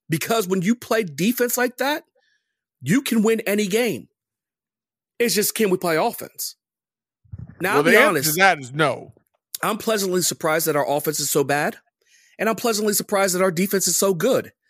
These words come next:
Speaker 2: Why are you pleasantly surprised that our offense is bad?
Speaker 1: I, I guess I shouldn't say pleasantly surprised. I should just say surprised. I thought, I thought coming back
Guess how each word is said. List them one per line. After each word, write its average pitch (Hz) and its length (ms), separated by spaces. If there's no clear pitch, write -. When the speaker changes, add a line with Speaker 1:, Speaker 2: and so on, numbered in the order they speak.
Speaker 2:
Why 170 160
are 240 120
you 254 180
pleasantly 170 760
surprised 120 440
that 117 60
our 120 120
offense 113 340
is 104 80
bad? 107 480
Speaker 1:
I, 127 240
I 123 80
guess 123 180
I 123 40
shouldn't 120 220
say 110 100
pleasantly 98 420
surprised. 95 400
I - 20
should 113 140
just 107 140
say 107 80
surprised. - 520
I 151 140
thought, 180 340
I 165 100
thought 165 300
coming 160 300
back 123 380